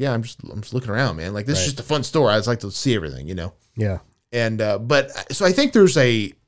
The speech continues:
Speaker 1: a dichotomy there where it's like, you can kinda be too
Speaker 2: Yeah.
Speaker 1: much. And, like, you wanna be available, but not, like, on top of someone where they're, like, annoyed.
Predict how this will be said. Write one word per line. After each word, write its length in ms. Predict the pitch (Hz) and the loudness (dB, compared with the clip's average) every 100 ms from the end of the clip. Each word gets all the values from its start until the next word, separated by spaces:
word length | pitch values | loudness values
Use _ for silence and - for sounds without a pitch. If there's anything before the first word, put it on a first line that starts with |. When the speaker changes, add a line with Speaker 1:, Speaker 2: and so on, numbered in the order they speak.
| _ _ _ | _ _ _
Speaker 1:
a 80 | 127 | 0
dichotomy 560 | 120 113 120 120 151 | 0 0 0 2 2
there 260 | 147 147 143 | 4 6 6
where 160 | 131 113 | 4 2
it's 120 | 110 | 0
like, 160 | 113 120 | -2 -2
you 80 | 110 | -2
can 120 | 117 | -2
kinda 240 | 120 110 | -2 -2
be 160 | 101 107 | -2 -6
too 580 | - - 123 131 135 135 _ _ _ _ _ | -4 0 4 4 4 0 _ _ _ _ _
Speaker 2:
Yeah. 100 | - | 0
Speaker 1:
much. 500 | 131 135 135 - - _ _ _ _ _ | 2 2 0 -6 -10 _ _ _ _ _
And, 400 | 117 107 101 95 | -4 -2 -2 -2
like, 200 | 123 123 | -2 0
you 60 | 135 | 2
wanna 120 | 160 | 2
be 120 | 139 | 4
available, 480 | 123 104 120 123 123 | 2 4 4 4 0
but 120 | 104 | -2
not, 220 | 104 107 85 | -4 -4 -4
like, 240 | 101 98 | -6 -6
on 120 | 92 104 | -10 -6
top 240 | 101 92 | -6 -4
of 80 | - | -4
someone 300 | 98 87 87 | -6 -6 -6
where 100 | 87 | -6
they're, 160 | 87 | -6
like, 380 | 85 82 76 - - - | -6 -8 -10 -18 -20 -10
annoyed. 420 | 95 95 73 76 | -6 -6 -6 -10